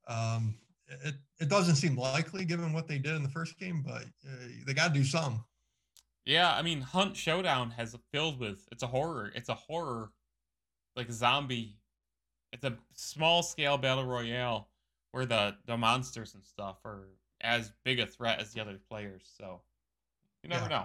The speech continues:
Speaker 2: know. Uh, that's actually all of our big news for the week, so that brings us to Rank 'em. So hopefully you got something ready this week.
Speaker 1: Nah, more passing on Rank 'em
Speaker 2: Oh,
Speaker 1: this week.
Speaker 2: God.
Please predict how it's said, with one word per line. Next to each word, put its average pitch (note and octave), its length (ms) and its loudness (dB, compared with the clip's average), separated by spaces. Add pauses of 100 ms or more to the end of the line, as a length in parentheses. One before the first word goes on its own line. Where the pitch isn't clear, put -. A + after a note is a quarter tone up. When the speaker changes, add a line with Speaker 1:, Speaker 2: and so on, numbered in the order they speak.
(1400)
Speaker 2:
know. C#3+ 60 2
Uh, C#3 440 6
that's F3+ 220 4
actually G#3 300 2
all F#3 220 8
of G3 80 2
our F#3 120 6
big F#3 240 2
news G3 300 -2
for C#3+ 100 -4
the A#2 120 -4
week, G2 200 -8
so C3+ 120 -2
that C#3+ 120 2
brings D#3 260 -4
us C#3+ 220 -4
to C#3+ 500 -6 (380)
Rank C#3+ 300 0
'em. G2+ 160 -8 (160)
So A#2 80 -10
hopefully C3+ 340 -2
you B2 60 -4
got C3 200 0
something A#2+ 240 -4
ready B2+ 220 -4
this G#2+ 220 -14
week. G2 180 -20 (800)
Speaker 1:
Nah, D#3+ 320 6
more E3+ 200 6
passing C3 420 2
on A2+ 120 0
Rank G#2+ 140 -2
'em - 80 -6
Speaker 2:
Oh, D3 240 8
Speaker 1:
this C3 540 4
week. C4+ 200 -6
Speaker 2:
God. - 140 -8